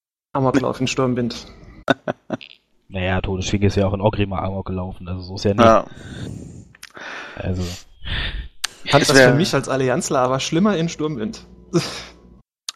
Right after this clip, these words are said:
Speaker 3: Ich würd's sehr komisch finden, wenn die Allianz in Orgrimmar dann raidet, man Garrosh in irgendeiner Form tötet, nicht tötet, was auch immer,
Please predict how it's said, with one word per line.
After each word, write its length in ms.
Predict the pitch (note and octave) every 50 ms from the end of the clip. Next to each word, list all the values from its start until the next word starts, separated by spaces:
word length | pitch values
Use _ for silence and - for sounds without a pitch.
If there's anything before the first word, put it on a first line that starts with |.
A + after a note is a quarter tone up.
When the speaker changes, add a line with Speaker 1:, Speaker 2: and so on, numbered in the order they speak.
| _ -
Speaker 3:
Ich 160 | - - -
würd's 200 | D3+ - - -
sehr 100 | C#3 C3
komisch 400 | - - - D3+ D#3 D#3 C#3+ -
finden, 400 | - C3 C3 B2+ _ B2+ A2+ G#2+
wenn 240 | A2 A2 A2 A2 A2
die 160 | A2+ G#2+ -
Allianz 480 | G#2 G#2+ A2 A2 A2 A2+ B2+ - -
in 160 | A2+ A2+ A2 G#2+
Orgrimmar 520 | - B2 A#2+ - - B2+ A#2+ A2+ A2 A2
dann 200 | A2+ A2 G#2+ G#2+
raidet, 540 | G2 G2+ G#2+ A#2 A#2+ A#2 A2+ - - - -
man 480 | A2+ G#2+ G#2+ G#2+ G#2 G#2 G#2 G#2 G#2+ G2
Garrosh 380 | - G2+ G#2+ A2 A2 - -
in 80 | A2 G#2
irgendeiner 340 | - G#2+ G#2+ G#2+ G#2 G#2+ G#2
Form 240 | - - A2 G#2 -
tötet, 340 | - A2+ A#2 A#2 G#2+ -
nicht 200 | A#2 A2 - -
tötet, 280 | - A#2 A2+ A2 - -
was 140 | G#2 - -
auch 140 | G#2 G#2+ G#2+
immer, 240 | G#2+ A2+ A#2 -